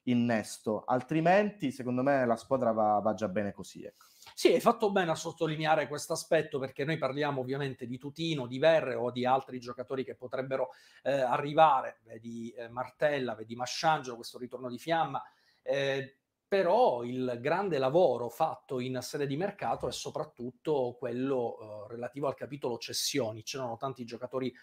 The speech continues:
Speaker 2: scontenti, l'abbiamo detto a più riprese anche nel corso della nostra trasmissione qui a Sette Gold, eh, la difficoltà anche manifestata da Corini in conferenza stampa di, eh, poter allenare un numero così importante, no?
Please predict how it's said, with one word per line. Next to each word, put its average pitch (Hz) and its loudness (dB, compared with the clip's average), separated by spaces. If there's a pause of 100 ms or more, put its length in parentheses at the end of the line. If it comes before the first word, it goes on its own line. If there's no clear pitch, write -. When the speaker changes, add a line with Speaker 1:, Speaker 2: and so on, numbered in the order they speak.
(200)
Speaker 2:
scontenti, 160 0
l'abbiamo 131 -2
detto 135 -4
a 131 -6
più 139 -4
riprese 147 2
anche 127 -10
nel 123 -12
corso 131 -14
della 127 -4
nostra 135 -8
trasmissione 131 -10
qui 143 -10
a 131 -6
Sette - -4
Gold, 139 2 (380)
eh, 123 4
la 135 2
difficoltà 139 0
anche 131 -6 (120)
manifestata 143 0
da 147 0
Corini 165 0
in 135 -6
conferenza 139 -6
stampa 160 0
di, 131 -6 (360)
eh, 123 -6
poter 143 -4
allenare 139 2
un 151 -4
numero 156 4
così 139 -2
importante, 135 0
no? 160 0